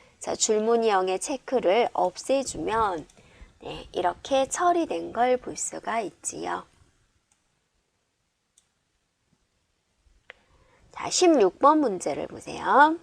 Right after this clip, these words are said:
네, 승진 시트의 열, 디사에서 디이십삼에 데이터 뒤에 부가 표시되도록 설정하시오 그랬어요. 자, 승진 시트지로 와서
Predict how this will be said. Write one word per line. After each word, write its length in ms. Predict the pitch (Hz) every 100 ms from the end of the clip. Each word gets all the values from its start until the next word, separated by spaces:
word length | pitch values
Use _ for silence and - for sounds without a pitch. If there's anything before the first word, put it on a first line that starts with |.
| -
네, 220 | - - _ _ - _
승진 760 | - 349 339 339 359 349 285 240
시트의 960 | - 294 - - 190 190 185 147 - _ 185
열, 400 | 208 214 196 139 - -
디사에서 920 | - 226 - 339 330 294 254 180 170
디이십삼에 1000 | - 196 - 226 220 - - 302 262 165 - - - _ _
데이터 640 | - 202 247 262 - 240 226
뒤에 480 | - 170 190 180 147 -
부가 560 | - 185 175 175 247 330
표시되도록 840 | 330 320 349 349 262 175 180 269
설정하시오 920 | 311 294 - 226 311 285 - 233 233
그랬어요. 340 | - - - - _ _ _ _ _ _ _ _ _ - - _ _ _
자, 160 | -
승진 480 | - 320 330 330 359
시트지로 640 | 370 302 - 226 - 185 185
와서 540 | 143 - 180 165 -